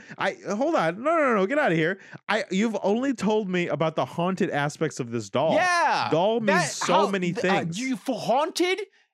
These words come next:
Speaker 2: A doll being haunted is worth forty-five dollars to you?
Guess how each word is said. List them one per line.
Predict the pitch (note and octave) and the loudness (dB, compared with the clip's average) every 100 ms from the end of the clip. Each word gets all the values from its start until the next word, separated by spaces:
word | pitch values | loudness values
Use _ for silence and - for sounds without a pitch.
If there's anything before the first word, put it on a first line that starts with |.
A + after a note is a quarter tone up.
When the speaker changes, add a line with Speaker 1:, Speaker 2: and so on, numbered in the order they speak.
| _ | _
Speaker 2:
A | F#3 G3+ | -2 0
doll | B3 C4+ | 2 0
being | D4 B3+ | 0 -2
haunted | A#3 C#4 D#4 | -2 0 -2
is | B3+ | -4
worth | G#3 B3+ | -2 -4
forty-five | B3 G#3 A3 B3+ - A#3+ G3+ | -4 -2 -2 0 0 -2 0
dollars | F#3 G#3 A#3+ | 0 0 -2
to | - C#4 | -6 -6
you? | D#4 G4+ | -4 -6